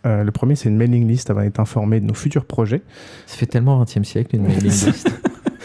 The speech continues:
Speaker 1: Ça peut être utile pour tous ceux qui, voilà, s'abonnent au flux, euh, et puis qui, au bout d'un an, après cent épisodes, bizarrement, vous n'êtes plus inscrit. Ça permettra de garder contact. Euh, et un formulaire d'inscription pour un possible, donc, euh,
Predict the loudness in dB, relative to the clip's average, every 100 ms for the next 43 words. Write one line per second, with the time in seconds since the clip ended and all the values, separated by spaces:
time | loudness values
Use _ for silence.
0 | -16 -16 -18 -4 -4 0 0 0 -2 -2
1 | -2 -2 0 0 -2 0 0 0 -2 0
2 | 2 2 0 0 4 4 4 4 2 2
3 | 0 -2 -4 -4 -4 -2 0 2 2 2
4 | 2 -2 -2 -2 -2 0 0 2 0 2
5 | 0 0 -4 0 -2 0 -4 -4 -8 -12
6 | -14 -8 -4 0 0 0 0 0 0 0
7 | 0 -2 -4 -14 -12 -10 -2 2 4 4
8 | 2 2 2 4 4 4 2 2 2 2
9 | 2 0 -6 -2 0 0 0 0 0 -2
10 | -2 -4 0 0 -2 -6 -6